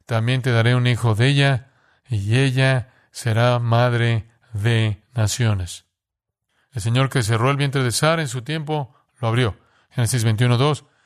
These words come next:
Sara concibió y le dio a Abraham un hijo en su vejez, en el tiempo señalado que el Señor le había dicho al Señor, hizo la promesa, estableció el tiempo, abrió el vientre.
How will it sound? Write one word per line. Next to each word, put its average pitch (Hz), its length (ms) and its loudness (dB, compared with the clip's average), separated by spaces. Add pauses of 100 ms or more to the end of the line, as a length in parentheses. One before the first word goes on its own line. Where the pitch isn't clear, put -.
(200)
Sara 127 240 -4
concibió 123 420 -2
y 151 40 0
le 135 120 0
dio 123 120 2
a - 20 2
Abraham 127 240 0
un 117 120 0
hijo 139 300 0
en 120 80 -2
su 123 200 -4
vejez, 120 460 -2 (420)
en 117 200 -6
el 113 200 -4
tiempo 190 320 0
señalado 131 460 2
que 131 420 -4 (680)
el 113 120 -4
Señor 120 280 2
le 131 60 4
había 123 120 2
dicho 127 180 -2
al 120 80 0
Señor, 120 460 -2 (340)
hizo 160 300 0
la 120 160 0
promesa, 117 640 -4 (160)
estableció 110 500 -2
el 190 80 -2
tiempo, 131 540 0 (240)
abrió 117 260 0
el 117 60 0
vientre. 110 460 0